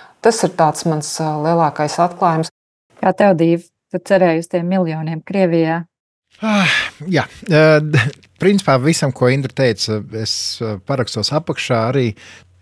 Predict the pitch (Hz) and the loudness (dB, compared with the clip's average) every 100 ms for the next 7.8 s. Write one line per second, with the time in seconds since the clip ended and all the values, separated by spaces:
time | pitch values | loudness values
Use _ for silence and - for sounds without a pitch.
0 | _ - 147 135 139 208 - 202 165 147 | _ -10 -2 2 4 2 2 0 2 0
1 | 139 143 180 202 180 147 131 _ _ - | -2 -2 0 2 2 0 -4 _ _ -20
2 | _ _ _ 160 151 135 165 - 165 151 | _ _ _ 0 0 2 -2 -2 -4 -2
3 | 175 170 151 - 160 156 139 190 208 - | 0 0 0 -2 -2 0 2 2 2 -2
4 | - 104 - _ _ _ _ _ _ - | -14 -16 -20 _ _ _ _ _ _ -2
5 | 127 113 107 131 123 123 120 113 _ - | -2 -2 0 2 2 2 -2 -6 _ -8
6 | - 143 135 135 120 151 170 - - 127 | -2 -2 0 2 2 4 2 2 0 0
7 | 120 - - 123 110 - - - | 0 -6 -4 -2 -2 -2 -4 -6